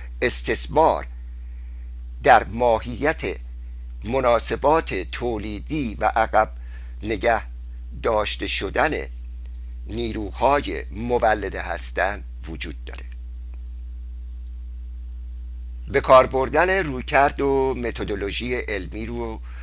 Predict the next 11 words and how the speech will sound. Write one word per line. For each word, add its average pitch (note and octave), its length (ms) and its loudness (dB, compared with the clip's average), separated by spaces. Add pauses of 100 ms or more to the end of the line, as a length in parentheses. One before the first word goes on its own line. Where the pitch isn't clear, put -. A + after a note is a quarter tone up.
(280)
در G#2+ 200 10
حیطه D#3 500 -4
شناخت B2 540 2
جامعه F#2+ 760 -2 (520)
برای A2+ 280 6
تغییر A#2+ 680 4
رادیکال F#2 600 -2
روش-، E2+ 360 -6 (180)
ریشه D#2+ 640 -4
اون G#2+ 260 -6
البته F2 540 -4